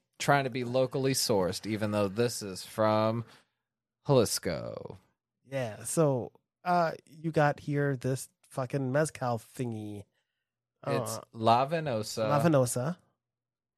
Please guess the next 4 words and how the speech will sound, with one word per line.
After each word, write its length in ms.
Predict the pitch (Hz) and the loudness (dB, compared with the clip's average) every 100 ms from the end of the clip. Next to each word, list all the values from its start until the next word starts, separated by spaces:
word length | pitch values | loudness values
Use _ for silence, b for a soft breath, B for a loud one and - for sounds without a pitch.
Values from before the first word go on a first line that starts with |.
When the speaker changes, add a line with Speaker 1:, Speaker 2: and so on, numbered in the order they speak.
| 110 | 0
Speaker 1:
Raicilla, 720 | 110 104 - 120 131 143 170 _ _ | 0 0 0 0 0 -6 -10 _ _
Speaker 2:
Raicilla. 540 | 131 127 143 120 143 185 _ _ _ _ _ _ _ _ _ _ - | -4 -2 0 -2 -4 -8 _ _ _ _ _ _ _ _ _ _ -14
Speaker 1:
Sierra, 760 | - 123 117 123 131 135 151 - _ _ _ _ _ | -4 2 4 6 4 2 -2 -6 _ _ _ _ _
Speaker 2:
Sierra. 440 | - 139 127 139 | -4 -2 0 -2